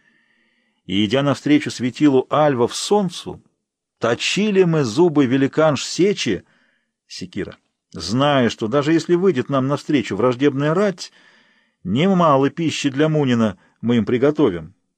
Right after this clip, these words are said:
Мунин — имя одного из воронов бога Одина, пища Мунина — трупы. Прежде чем сами взлетим к чертогам Одина, отца побед. Эмма с трудом понимала смысл рассказа Скальда. Многие из норманов,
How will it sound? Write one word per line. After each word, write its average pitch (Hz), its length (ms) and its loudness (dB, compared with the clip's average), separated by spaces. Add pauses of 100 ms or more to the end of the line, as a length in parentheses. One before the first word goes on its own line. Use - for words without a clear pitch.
(960)
Мунин — 104 460 -4
имя 101 240 -4
одного 95 300 -4
из 85 140 -6
воронов 98 480 -4
бога 98 240 -4
Одина, 92 520 -10 (240)
пища 117 280 -10
Мунина — 101 320 -4
трупы. - 360 -10 (500)
Прежде 180 360 2
чем 180 200 0
сами 180 380 2
взлетим 151 460 0
к - 40 -10
чертогам 147 480 2
Одина, 127 300 0
отца 123 400 -2
побед. 110 340 -2 (640)
Эмма 123 240 0
с - 60 -8
трудом 139 300 -2
понимала 110 380 -2
смысл 104 400 -4
рассказа 101 380 -4
Скальда. 113 500 -6 (840)
Многие 117 460 -2
из 85 80 -8
норманов, 113 520 -4